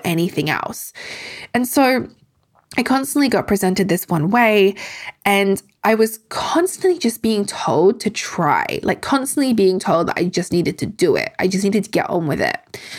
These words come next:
When I look back, I now realize that the coaches I was working with didn't really have any other way,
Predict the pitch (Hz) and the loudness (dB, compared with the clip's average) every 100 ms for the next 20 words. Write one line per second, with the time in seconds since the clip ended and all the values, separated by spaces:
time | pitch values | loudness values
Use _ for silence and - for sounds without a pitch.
0 | - - - - - - _ _ _ - | -14 -16 -18 -20 -20 -20 _ _ _ 0
1 | 302 440 349 208 - 175 139 - 190 185 | 4 4 4 2 2 2 2 2 2 4
2 | 175 170 170 160 165 135 - - 180 - | 4 4 4 4 4 4 0 2 2 0
3 | _ _ _ _ 202 208 - 214 202 208 | _ _ _ _ -4 -2 0 2 2 2
4 | 185 160 151 147 - - 277 302 311 - | 2 2 2 0 0 0 2 2 0 -6
5 | - - - - 220 208 - 196 196 190 | -16 -18 -2 2 4 2 2 4 6 6
6 | 185 185 175 180 - - - - 214 220 | 6 6 4 2 -4 -10 -4 0 2 2
7 | 175 156 - 190 185 185 - 180 160 139 | 2 0 -2 -2 0 0 0 -2 0 0
8 | 156 190 113 139 | 2 2 2 0